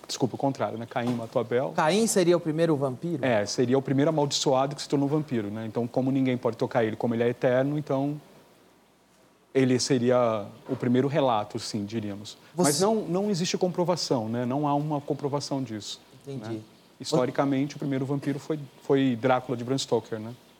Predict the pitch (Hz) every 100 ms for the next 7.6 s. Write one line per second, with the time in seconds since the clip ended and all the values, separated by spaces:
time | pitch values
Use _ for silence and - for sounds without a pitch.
0 | _ _ - 151 117 117 113 107 104 110
1 | 107 120 117 107 113 101 107 95 92 -
2 | 117 - 139 143 143 143 156 156 151 131
3 | 127 120 120 113 135 - 127 131 139 131
4 | 123 143 143 127 117 113 107 117 120 123
5 | 120 135 143 139 139 - - 160 165 139
6 | 139 147 151 151 147 156 156 151 143 -
7 | 127 117 101 107 135 117